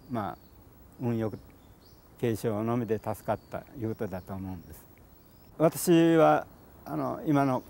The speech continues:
校舎の下敷きになって、えー、まあ、あの、その時に、まあ、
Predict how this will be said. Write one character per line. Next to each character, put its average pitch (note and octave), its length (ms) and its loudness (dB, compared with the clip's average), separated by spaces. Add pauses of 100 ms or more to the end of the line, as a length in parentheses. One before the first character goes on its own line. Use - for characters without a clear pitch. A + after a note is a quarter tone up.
(220)
校 F3+ 180 6
舎 D#3 140 6
の C#3+ 60 4
下 D3+ 220 4
敷 C3+ 80 -2
き D#3+ 120 4
に D3+ 80 6
な D3 120 6
っ - 40 0
て、 C3 400 2 (560)
え A#2 580 -6
ー、 - 200 -18 (2000)
ま C#3+ 260 2 (220)
あ、 - 40 -12
あ - 20 -12
の、 B2+ 180 -10 (400)
そ D3+ 140 0
の C#3+ 180 4 (640)
時 D3 240 2
に、 B2+ 100 2
ま A#2+ 260 0
あ、 - 60 -4